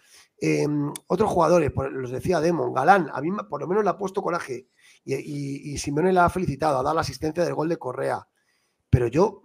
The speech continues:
le pido más a Molina, que ha mejorado en la segunda parte. Eh, so-, Jiménez ha hecho buen partido, la verdad, ha salvado tres goles bajo palos, ¿eh?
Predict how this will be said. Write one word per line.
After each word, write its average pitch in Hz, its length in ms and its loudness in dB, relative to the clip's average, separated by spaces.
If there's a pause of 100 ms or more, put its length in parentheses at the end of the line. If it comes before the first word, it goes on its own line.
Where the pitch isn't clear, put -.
le 120 160 -10
pido 190 240 -4
más 220 200 4
a 131 40 0
Molina, 139 460 0
que 131 80 -8
ha 139 60 -4
mejorado 160 340 -2
en 165 60 0
la 139 80 -2
segunda 127 360 -6
parte. 170 460 0 (320)
Eh, 139 180 -6
so-, - 280 -8
Jiménez 160 340 0
ha 160 60 0
hecho 139 160 -6
buen 120 180 -2
partido, 110 360 -12
la 98 60 -12
verdad, 117 220 -4
ha - 60 -6
salvado 127 260 0
tres 123 160 -4
goles 120 260 -2
bajo - 260 -16
palos, - 340 -16
¿eh? 196 180 -6